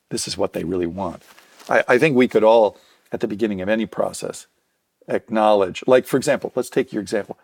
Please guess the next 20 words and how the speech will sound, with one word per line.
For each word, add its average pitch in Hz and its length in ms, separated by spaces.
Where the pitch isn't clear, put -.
Suppose - 360
the - 80
doctor 117 340
were 107 160
to 101 80
say, 110 400
"Hey, 123 260
so 110 420
the 131 80
way 131 120
these 175 200
things 117 200
work 107 220
is 92 240
we 139 120
talk 135 260
about 104 260
this, - 260
and 113 180
then 120 260